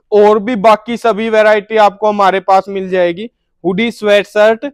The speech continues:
जैकेट वगैरह, पार्का जैकेट, विंटर जैकेट, लाइट वेट जिपर जैकेट आपने अभी देखी, माउंटेन जैकेट,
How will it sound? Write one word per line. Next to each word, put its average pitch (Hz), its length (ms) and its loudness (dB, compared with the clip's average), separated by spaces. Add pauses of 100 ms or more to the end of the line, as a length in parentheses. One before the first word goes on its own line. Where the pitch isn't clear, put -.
(320)
जैकेट 196 460 2
वगैरह, 214 360 4
पार्का 220 440 4
जैकेट, 214 380 0
विंटर 208 360 -4
जैकेट, 208 400 -4 (520)
लाइट 196 360 2
वेट 214 200 -2
जिपर 196 340 -6
जैकेट 196 360 -4
आपने 196 320 -2
अभी 185 220 -4
देखी, 190 420 -8 (340)
माउंटेन 214 520 0
जैकेट, 214 460 -2